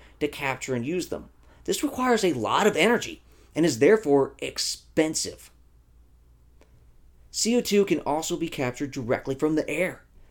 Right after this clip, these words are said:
That's pretty amazing, but machines that pull C O two directly out of the air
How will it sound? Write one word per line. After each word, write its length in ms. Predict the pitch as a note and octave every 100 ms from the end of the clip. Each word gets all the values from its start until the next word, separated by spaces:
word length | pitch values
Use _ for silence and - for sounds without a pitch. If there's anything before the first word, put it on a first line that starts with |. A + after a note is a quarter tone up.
| -
That's 240 | - - -
pretty 480 | - - G3+ F3+
amazing, 540 | F3+ D#3 C3 - G#2 F#2+ - - - -
but 160 | D3+
machines 580 | D#3+ D3+ - G3 G#3+ G#3+
that 200 | G#3 G3
pull 220 | - D#3+ D#3+
C 240 | - D#3
O 60 | D#3
two 300 | - C3+ B2
directly 540 | B2 A#2+ B2 D#3 D3+
out 160 | A#2+ C3+
of 100 | C3+
the 100 | B2
air 320 | A#2 G#2+